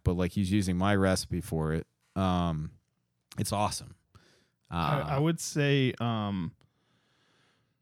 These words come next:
Speaker 2: the second only to there not being a Sans Jams Volume Four, us not getting around to making a reel on the pre-, pretzel bites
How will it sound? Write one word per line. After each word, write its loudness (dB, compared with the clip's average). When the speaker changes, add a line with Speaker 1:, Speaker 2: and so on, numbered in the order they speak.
Speaker 2:
the 2
second 0
only 4
to 0
there 2
not 2
being 0
a -2
Sans -2
Jams -2
Volume -2
Four, -2
us -2
not 0
getting 0
around 0
to 0
making -2
a -2
reel 2
on -2
the -4
pre-, -2
pretzel -4
bites -10